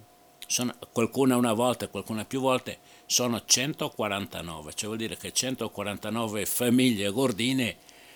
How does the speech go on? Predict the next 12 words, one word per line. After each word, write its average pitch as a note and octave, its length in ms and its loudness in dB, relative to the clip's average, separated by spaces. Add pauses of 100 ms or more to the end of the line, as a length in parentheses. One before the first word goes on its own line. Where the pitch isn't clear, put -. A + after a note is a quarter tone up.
(160)
del, G2 300 -2 (180)
della A2+ 380 -2
Conca C3 360 4
Gordina A#2 580 8
e G2 100 6
dell'Alto G#2+ 500 4
Gordino, F#2+ 520 2
perché - 460 -2 (420)
ricordiamo A2+ 500 2
che A2 100 -4
i G2+ 60 0
servizi, A#2 720 2